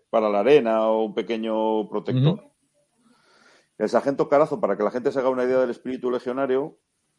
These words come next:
Speaker 1: se iba a ir a Canarias porque tenía permiso porque se casaba y cuando se enteró que su sección salía de operaciones se quedó, renunció al permiso y cayó, cayó abatido por el fuego enemigo. Ese es el,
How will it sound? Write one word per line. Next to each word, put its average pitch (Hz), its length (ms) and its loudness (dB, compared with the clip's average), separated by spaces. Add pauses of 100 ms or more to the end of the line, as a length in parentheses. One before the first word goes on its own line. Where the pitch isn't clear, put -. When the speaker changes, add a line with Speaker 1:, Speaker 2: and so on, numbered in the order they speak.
Speaker 1:
se - 160 -8
iba 117 240 2
a 113 80 4
ir 117 160 0
a 113 140 0
Canarias 120 440 -2
porque 92 380 -8
tenía 92 340 -4
permiso 110 360 -6
porque 107 180 -6
se 110 160 -8
casaba 120 320 -2
y 135 60 -4
cuando 98 240 -4
se 101 80 -8
enteró 95 280 -4
que 101 80 -4
su 104 140 -10
sección 107 380 -8
salía 104 400 -2
de 104 240 0
operaciones 107 580 -6
se 110 140 -8
quedó, 101 360 -4
renunció 98 360 -6
al 101 80 -4
permiso 120 500 -6 (580)
y 92 120 -10
cayó, 90 560 2
cayó 92 220 -2
abatido 90 380 -2
por 85 140 -6
el 80 80 -6
fuego 85 220 -4
enemigo. 117 400 -6 (880)
Ese 104 340 0
es - 120 -6
el, 90 320 0